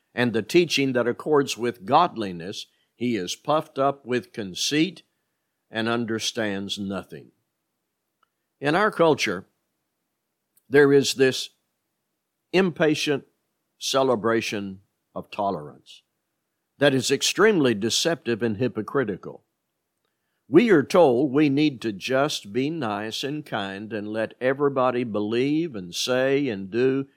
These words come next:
anything they want and be silent about all that. That's the modern societal creed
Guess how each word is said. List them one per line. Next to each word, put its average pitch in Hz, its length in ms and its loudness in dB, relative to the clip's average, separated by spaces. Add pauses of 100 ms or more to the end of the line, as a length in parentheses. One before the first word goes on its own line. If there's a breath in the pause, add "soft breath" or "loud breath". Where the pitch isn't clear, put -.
(140)
anything 135 600 0
they 127 200 -2
want 117 400 -4
and 104 220 -6
be 139 140 0
silent 151 580 -2
about 90 320 -10
all 82 240 -12
that. 73 380 -18 (840)
That's 131 260 0
the 110 140 -4
modern 120 560 2
societal 117 960 -4
creed 127 680 -4